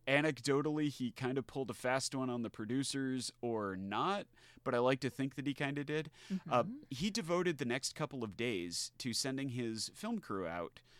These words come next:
Speaker 1: to, uh, assist with, like, clearing the roads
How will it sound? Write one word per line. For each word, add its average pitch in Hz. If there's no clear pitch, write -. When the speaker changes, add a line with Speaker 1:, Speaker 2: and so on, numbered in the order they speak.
Speaker 1:
to, 127
uh, 107
assist -
with, 117
like, 104
clearing 131
the 156
roads 117